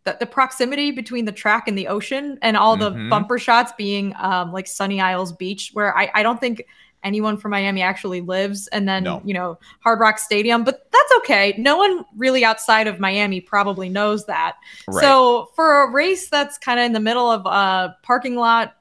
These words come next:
Speaker 1: or, uh, around an N F L stadium or whatever, I thought it actually looked really good this year, and, and props to the race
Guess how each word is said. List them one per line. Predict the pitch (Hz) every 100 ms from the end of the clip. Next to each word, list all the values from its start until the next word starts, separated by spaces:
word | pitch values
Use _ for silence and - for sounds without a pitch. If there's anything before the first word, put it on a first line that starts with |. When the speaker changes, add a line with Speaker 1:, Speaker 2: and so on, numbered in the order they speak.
| -
Speaker 1:
or, | 202 202 202 202 196 _ _ 202
uh, | 190
around | 202 202 254 247
an | 226
N | 226
F | 214
L | 233 233
stadium | - 226 214
or | 185
whatever, | 202 247 311 320 -
I | 285
thought | 359
it | 415
actually | 370 381 359
looked | 330 311
really | 339 330
good | 320 294
this | 311 302
year, | 247 208
and, | 208 202 -
and | 233 220 202 _
props | 262 294 302 -
to | 294 277 254
the | 214 240 240 202
race | 214 254 294 - -